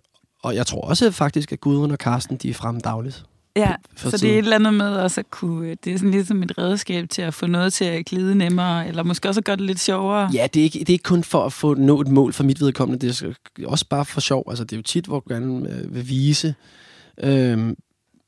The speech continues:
Speaker 1: noget, øhm, s-, til Karsten. Altså for eksempel Karsten, han, han tror heller ikke på dinosaurer, og, og hun elsker jo
Speaker 2: Nå.
Speaker 1: den gode dinosaur, og hun elsker især, øh, Landet for længe siden. Og så, så kan hun hive Karsten frem. Det er ikke altid Karsten, de dukker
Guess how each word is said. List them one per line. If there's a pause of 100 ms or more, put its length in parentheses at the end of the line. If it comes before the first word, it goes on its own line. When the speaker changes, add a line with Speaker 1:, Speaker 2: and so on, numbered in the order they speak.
(380)
Speaker 1:
noget, (260)
øhm,
s-,
til
Karsten. (240)
Altså
for
eksempel
Karsten,
han,
han
tror
heller
ikke
på
dinosaurer,
og,
og
hun
elsker
jo
Speaker 2:
Nå.
Speaker 1:
den
gode
dinosaur,
og
hun
elsker
især,
øh,
Landet
for
længe
siden. (720)
Og
så, (180)
så
kan (280)
hun
hive
Karsten
frem. (120)
Det
er
ikke
altid
Karsten,
de
dukker